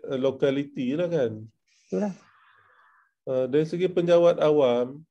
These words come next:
Speaker 1: dia penting tak lokaliti dia, penjawat awam ni?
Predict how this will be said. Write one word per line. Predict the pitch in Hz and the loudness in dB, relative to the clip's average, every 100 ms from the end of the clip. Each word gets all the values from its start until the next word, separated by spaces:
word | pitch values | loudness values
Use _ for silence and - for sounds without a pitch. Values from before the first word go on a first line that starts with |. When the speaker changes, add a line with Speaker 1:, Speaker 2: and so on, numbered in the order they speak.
| _ _ _ _ _ _ _ | _ _ _ _ _ _ _
Speaker 1:
dia | - 131 175 180 180 180 180 175 175 170 170 _ _ _ _ _ _ _ _ _ _ | -20 -6 -2 2 2 4 4 2 -2 -10 -18 _ _ _ _ _ _ _ _ _ _
penting | 151 151 190 151 | -12 -6 -6 -4
tak | 117 110 | -4 -4
lokaliti | - 120 120 123 123 - 135 123 | -2 -4 0 -2 -2 -6 -6 -2
dia, | 120 120 143 160 - _ _ | 2 2 0 -8 -16 _ _
penjawat | 127 127 127 131 - | -6 -2 0 0 0
awam | 123 123 117 | -2 -2 -4
ni? | 110 110 | -8 -14